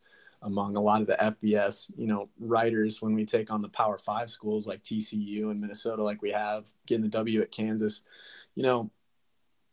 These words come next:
depth across the interior offensive and defensive lines, that's really where you take that next step. That's,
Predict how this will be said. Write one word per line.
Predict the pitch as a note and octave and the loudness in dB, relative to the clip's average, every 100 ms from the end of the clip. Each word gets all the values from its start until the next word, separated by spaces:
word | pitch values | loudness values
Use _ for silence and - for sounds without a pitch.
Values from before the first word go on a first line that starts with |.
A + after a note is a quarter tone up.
| _ _ _ - | _ _ _ -10
depth | A2 C3 D#3+ - | 6 8 8 8
across | - - A#2+ C3 C3 - - | 6 8 10 10 6 -4 -8
the | A#2+ A2 | -6 -6
interior | A#2+ A#2+ B2+ A#2+ A#2 A2+ | -8 -4 -2 -2 -2 -2
offensive | A2 A#2+ A2+ A2 A#2+ A2 | -4 -6 -8 -10 -10 -8
and | G#2+ | -8
defensive | G#2+ G#2+ A#2 G#2+ G2+ | -8 -8 -6 -6 -6
lines, | G#2 A2 C3 - | -8 -8 -12 -4
that's | C#3 D#3+ | -2 0
really | F3+ D#3+ | 2 2
where | B2 | 0
you | A2+ G#2+ | -4 -6
take | - A2 - | -4 -4 -2
that | A2 | -4
next | G#2+ G#2+ - | -4 -8 -10
step. | - G#2 - | -10 -10 -6
That's, | B2 C3+ - | -6 -6 -10